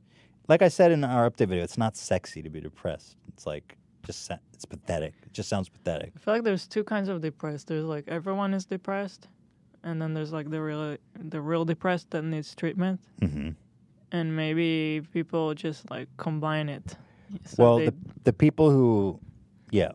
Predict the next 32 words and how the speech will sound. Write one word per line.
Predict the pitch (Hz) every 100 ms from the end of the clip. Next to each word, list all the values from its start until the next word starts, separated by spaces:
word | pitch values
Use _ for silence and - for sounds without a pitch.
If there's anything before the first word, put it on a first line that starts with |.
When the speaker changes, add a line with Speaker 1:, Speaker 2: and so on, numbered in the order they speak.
| -
Speaker 1:
well, | 92 82 76 - - _ _ _ _ _ - _ _ _ -
the | 101
people | - 120 123 113
who, | 82 95 87 80 - - - - -
everyone | 165 175 95
gets | - 98 -
depressed | - - 90 - -
sometimes. | 98 - - - 101 160
Speaker 2:
Yeah. | 175 165 151 156 - - _ -
Speaker 1:
But | 107 - - -
people | 151 147
who | 120
get | 120 -
depressed | - 98 87 -
sometimes | 123 120 104 98 82 80 -
don't | 98 98
understand | 92 82 - 92 87 80 80 - _ _ _ -
what | 92
it's | -
like | 95 -
to | 92
be | 87
depressed | 85 - 95 80 -
for | - 98
two | - 104 82 -
years. | 98 87 71 -
Speaker 2:
Yeah, | 175 190 165
so | - 175
that's | 170 165
why | 190 170
I |
think | 160 175 170 - -